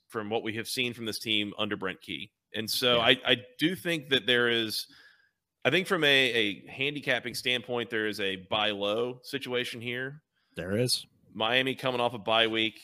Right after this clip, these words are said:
Speaker 1: uh, but also probably a little bit of a sell high on them. I mean, they've played four teams so far:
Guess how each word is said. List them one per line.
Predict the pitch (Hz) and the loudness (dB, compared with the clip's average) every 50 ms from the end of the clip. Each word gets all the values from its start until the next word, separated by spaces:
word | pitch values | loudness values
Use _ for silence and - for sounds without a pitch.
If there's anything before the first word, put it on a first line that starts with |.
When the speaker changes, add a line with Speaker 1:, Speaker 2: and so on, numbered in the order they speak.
| - _ _ _ _ - 76 - _ - - | -20 _ _ _ _ -20 -20 -20 _ -10 -6
Speaker 1:
uh, | 107 104 104 104 101 98 95 | -2 -2 0 0 -2 -2 -4
but | 113 - - | -4 -4 0
also | 110 123 117 - 120 | 0 0 0 0 -4
probably | 101 - - 110 113 110 104 | -4 -2 0 2 4 4 4
a | 104 | 2
little | 104 113 117 117 | 2 2 0 2
bit | 123 117 | 2 0
of | 113 | 0
a | 117 113 | 0 0
sell | - - - 131 123 123 127 117 | 0 0 2 2 2 2 2 0
high | 113 113 110 113 117 120 120 120 117 - | 0 0 0 2 2 0 0 -2 -4 -2
on | 117 120 123 113 | -4 -4 -4 -2
them. | 113 110 107 110 110 113 110 110 _ _ _ _ _ _ _ _ _ _ _ _ _ _ _ _ _ _ _ _ _ _ _ - | -4 -4 -4 -4 -6 -10 -12 -16 _ _ _ _ _ _ _ _ _ _ _ _ _ _ _ _ _ _ _ _ _ _ _ -6
I | 117 123 | -4 -2
mean, | 131 127 113 | -2 0 2
they've | 139 139 139 - - | 0 0 0 0 0
played | 170 156 156 - | 2 2 2 2
four | - 151 165 175 160 | -2 -2 -2 -2 -2
teams | - 156 139 131 123 - - - - | -2 -4 -4 -4 -4 -6 -8 -8 -8
so | - - 117 107 | -6 -4 -4 -4
far: | - - 107 95 92 92 95 92 | -4 -4 -4 -2 -2 -2 -4 -6